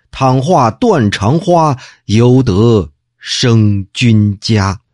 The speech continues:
副都御史陆尔山听了这首诗说：这首诗编排在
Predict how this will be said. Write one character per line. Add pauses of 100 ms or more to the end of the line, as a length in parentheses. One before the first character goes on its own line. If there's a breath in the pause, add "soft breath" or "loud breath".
(480)
副
都
御
史
陆
尔
山
听
了
这
首
诗
说： (840)
这
首
诗
编
排
在